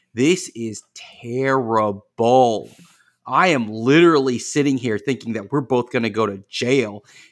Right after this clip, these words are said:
and you're having the time of your goddamn life. Great. You're having fun. I'm not." And I would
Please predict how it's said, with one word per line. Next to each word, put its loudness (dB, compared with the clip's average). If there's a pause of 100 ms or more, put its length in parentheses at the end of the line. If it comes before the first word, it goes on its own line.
and -4
you're 2
having 0
the -6
time -2
of -2
your -4
goddamn -4
life. -2 (460)
Great. 0 (480)
You're 2
having 0
fun. -10 (200)
I'm 0
not." -6
And 0
I 6
would 0